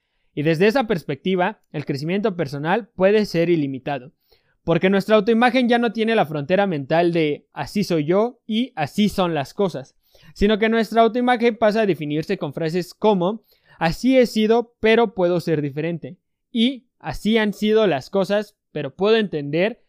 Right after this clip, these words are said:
cómo influir para que sean diferentes de ahora en adelante", lo cual deja la carta abierta para cambiar lo que haga falta en aras de alcanzar el éxito personal.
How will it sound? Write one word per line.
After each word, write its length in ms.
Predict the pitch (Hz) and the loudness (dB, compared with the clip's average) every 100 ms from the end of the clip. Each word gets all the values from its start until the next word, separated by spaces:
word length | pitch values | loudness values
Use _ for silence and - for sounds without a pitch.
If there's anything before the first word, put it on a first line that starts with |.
| _ | _
cómo 240 | - 196 233 | -2 2 2
influir 440 | 220 156 151 185 | 0 -2 0 0
para 220 | 196 170 | 2 -2
que 140 | 139 139 | -2 -6
sean 160 | 170 | -6
diferentes 600 | 190 175 147 160 185 196 | -6 -6 -6 -6 -2 -2
de 80 | 156 | -2
ahora 220 | 143 165 | 0 0
en 100 | 170 | 0
adelante", 440 | 147 143 147 139 - _ _ _ _ _ | -2 -4 -6 -6 -12 _ _ _ _ _
lo 160 | 160 | -4
cual 320 | 151 180 226 - _ _ | 2 4 2 -4 _ _
deja 280 | 160 196 240 | 0 2 4
la 120 | 185 | 4
carta 300 | 170 185 202 | 4 2 2
abierta 440 | 208 202 190 208 | 4 2 4 0
para 200 | 202 165 | 2 0
cambiar 340 | 143 147 156 190 | 0 -2 0 2
lo 120 | 202 | 2
que 100 | 185 | 2
haga 200 | 180 190 | 2 2
falta 380 | 185 190 190 175 | 2 0 2 0
en 120 | 156 | 0
aras 260 | 160 185 156 | 0 0 0
de 60 | |
alcanzar 540 | 139 131 135 127 175 196 | -4 -4 -8 -2 0 2
el 140 | 156 | 0
éxito 380 | 160 180 156 139 | -2 -4 -10 -10
personal. 500 | 139 - 139 135 | -14 -14 -14 -14